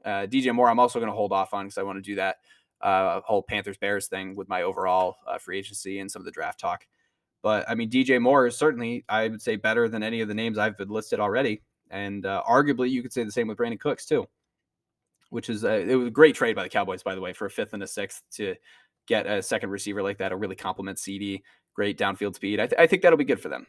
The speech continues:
A-, and it's not like he'll be around for too much longer. I, let me see. I, I think he has maybe one or two years on the contract, which they are expensive. They definitely are.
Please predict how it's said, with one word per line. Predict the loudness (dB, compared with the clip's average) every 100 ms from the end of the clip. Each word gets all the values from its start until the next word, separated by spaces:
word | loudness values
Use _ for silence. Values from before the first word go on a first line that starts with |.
| -10
A-, | -4 0 2
and | 2
it's | 2 6
not | 6
like | 6 2
he'll | 0
be | 0 -2
around | 0 -2
for | -6
too | -10 -8
much | -8 -6
longer. | -8 -4 -4
I, | -2 -4 -4
let | -6
me | -8
see. | -10 -8 -6
I, | -2 -2
I |
think | 2 0
he | 2
has | -2 -2
maybe | -4 -2
one | -2 -4
or |
two | -4 -4
years | -4 -4
on | -10
the | -8
contract, | -8 -4 -4 -4
which | -6 -10 -14 -20 _ _
they | 10
are | 10 10
expensive. | 6 2 4 -2 0
They | 2
definitely | 2 2 0
are. | 0 -2